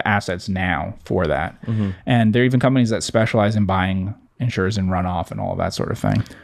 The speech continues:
Speaker 2: So my question would be, like, how would you think about, so the type of insurance that
Speaker 1: Right.
Speaker 2: they're writing and the
Speaker 1: Mm-hmm.
Speaker 2: riskiness of that, and then also the investment side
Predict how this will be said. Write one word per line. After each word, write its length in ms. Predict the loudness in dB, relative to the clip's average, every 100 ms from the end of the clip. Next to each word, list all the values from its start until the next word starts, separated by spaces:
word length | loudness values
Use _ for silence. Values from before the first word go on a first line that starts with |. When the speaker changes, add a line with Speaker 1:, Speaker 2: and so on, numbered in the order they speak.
| -20 -20 _ _ -16
Speaker 2:
So 120 | -2 0
my 120 | 0
question 300 | 0 -2 -2
would 100 | 0
be, 100 | 2
like, 140 | 0
how 220 | -2 0 0
would 200 | 0 -2
you 80 |
think 240 | -2 0 0
about, 540 | 2 2 4 2 -2 _ -20 _ -20 _ -2
so 140 | 0
the 100 | 0
type 340 | -2 2 4
of 100 | 4
insurance 840 | 2 0 2 2 4 0 -2 -10 -8 0
that 60 |
Speaker 1:
Right. 120 | 2
Speaker 2:
they're 120 | 4 4
writing 600 | 4 2 0 -4 -4 2
and 100 | 4
the 60 |
Speaker 1:
Mm-hmm. 80 | 6
Speaker 2:
riskiness 480 | 4 2 2 0 2
of 140 | 0
that, 400 | 0 0 0 -2 -8 -20 -4
and 120 | 2
then 80 | 4
also 440 | 6 4 4 4 4
the 120 | 2
investment 500 | 2 2 2 0 -2
side 400 | 2 2 2